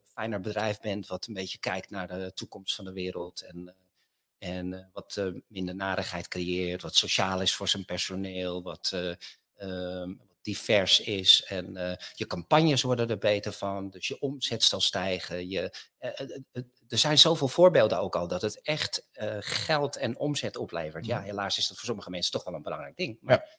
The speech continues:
Speaker 1: maar ja, geeft ook niet, want als een bedrijf goed draait, creëert dat ook banen. Daar hoeven we helemaal niet, eh,
Speaker 2: Precies.
Speaker 1: stomme dingen over te
Speaker 2: Ja.
Speaker 1: vinden. Ehm, maar al die dingen die nu te vaak als nice to have wordt gezien, dus de, de, hè, de, de groei van een business leader, eh, de aandacht voor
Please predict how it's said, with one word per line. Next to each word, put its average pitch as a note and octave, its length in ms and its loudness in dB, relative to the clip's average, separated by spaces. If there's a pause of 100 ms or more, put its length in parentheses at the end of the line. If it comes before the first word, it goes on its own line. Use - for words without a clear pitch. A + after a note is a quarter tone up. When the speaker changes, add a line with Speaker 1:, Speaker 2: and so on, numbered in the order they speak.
Speaker 1:
maar A2 180 -8
ja, - 220 -8 (120)
geeft - 260 -2
ook G2 60 -2
niet, D#2+ 220 0
want - 240 -4 (280)
als - 140 -4
een G2+ 80 -4
bedrijf F2 300 -4
goed G2+ 200 -2
draait, F2 540 2
creëert G2 340 -2
dat D#2+ 160 -6
ook D#2+ 120 -8
banen. A#2+ 320 4 (100)
Daar F2 80 -6
hoeven - 180 -14
we G#2 60 -6
helemaal F#2 140 -4
niet, - 220 -8
eh, G#2+ 200 -20
Speaker 2:
Precies. F2+ 420 0
Speaker 1:
stomme E2 240 -4
dingen D#3+ 220 0
over - 160 -2
te C#3 60 2
Speaker 2:
Ja. C3 60 6
Speaker 1:
vinden. E2+ 320 -4 (420)
Ehm, G#2 640 0 (380)
maar G#2+ 300 -2
al A#2+ 180 2
die C#3 120 6
dingen A#2+ 220 4
die G2 160 0
nu G#2 180 2
te - 160 6
vaak A2+ 340 6
als G2 200 0
nice G#2+ 420 8
to F#2+ 140 0
have C3 240 2
wordt E3+ 160 2
gezien, G3 440 4
dus - 200 -4
de, E2 160 -6
de, E2+ 220 -6 (240)
hè, C3 140 0
de, F#2 240 0
de F2 120 -10
groei B2 460 8
van F#2+ 220 2
een F2+ 200 0
business C#3+ 360 6
leader, B2+ 560 4
eh, E2+ 480 -2
de - 120 -8
aandacht G#2 440 2
voor F#2+ 400 0